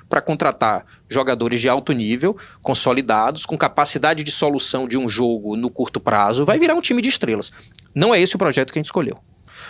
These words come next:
O nosso projeto é um projeto de um dinheiro importante por ano, mas menor do que poderia ser, porque a gente tá objetivando um negócio de médio e longo prazo.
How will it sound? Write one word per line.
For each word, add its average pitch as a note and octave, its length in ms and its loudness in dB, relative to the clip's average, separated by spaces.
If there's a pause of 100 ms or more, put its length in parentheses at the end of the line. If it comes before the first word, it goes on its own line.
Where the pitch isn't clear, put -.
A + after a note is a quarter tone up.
(240)
O B2+ 60 -2
nosso E3+ 180 2
projeto D#3+ 400 2
é - 20 0
um F#3+ 60 -2
projeto A#2+ 540 -2 (180)
de C3 260 -6 (840)
um C#3+ 100 2
dinheiro C3 480 2 (100)
importante F#3+ 720 2
por E3 240 2
ano, B2+ 360 0 (1400)
mas C3+ 640 0 (320)
menor F#3+ 500 4
do G#3 140 0
que C#3+ 280 -2 (220)
poderia B2+ 400 2
ser, C3+ 360 0
porque F3 260 0
a D#3+ 40 4
gente F3 200 0
tá E3+ 60 4
objetivando D#3 500 -2
um - 20 -4
negócio D3 340 0
de D#3+ 60 0
médio C3+ 240 2
e D3 40 2
longo D3 140 -2
prazo. - 320 -4